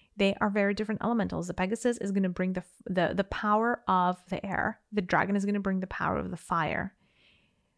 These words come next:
Ideally, it's, it's not either or. They're very different beings. They're motivated by different things. Um, very often, um, you know, the, the number one value for dragons is wisdom.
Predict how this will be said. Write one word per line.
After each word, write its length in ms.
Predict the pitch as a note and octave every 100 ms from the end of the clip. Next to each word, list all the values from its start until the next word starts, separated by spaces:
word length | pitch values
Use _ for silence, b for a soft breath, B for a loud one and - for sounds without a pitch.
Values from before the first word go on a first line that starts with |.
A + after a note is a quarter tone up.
| b _
Ideally, 460 | - F3+ - A3 B3
it's, 220 | - - -
it's 200 | - -
not 220 | G3+ G3+
either 260 | G3+ G3 F3+
or. 360 | - E3+ F#3
They're 160 | G3 G3+
very 300 | G3 G#3+ C4
different 400 | A#3+ A#3 B3 G3+
beings. 800 | F3+ D#3+ F3+ D4+ F#4+ - - - - -
They're 400 | F#3+ F#3+ F#3+ -
motivated 600 | F#3+ F3+ F#3 F#3+ F#3+ F#3+
by 100 | F3+
different 360 | F3 - F3+
things. 720 | - - - - G#3+ - - - B B B B B F#3
Um, 320 | - F#3 F#3+ - _ _ _
very 420 | G3 F#3 G3 G#3+ -
often, 680 | F#3 F#3 - A#3+ B3+ C#4 D4 -
um, 280 | F#3+ F#3 -
you 100 | G3+
know, 180 | F3+ - _ - -
the, 260 | F#3+ G3
the 120 | F#3
number 320 | G3 G3 G#3+ A3+
one 400 | G3+ F#3+ F#3 F3+ -
value 720 | F3 E3 E3 E3+ D#3 - G3+ -
for 260 | _ - E3+
dragons 500 | E3 - - F3 F3+
is 140 | E3
wisdom. 520 | E3 E3 F#3 - -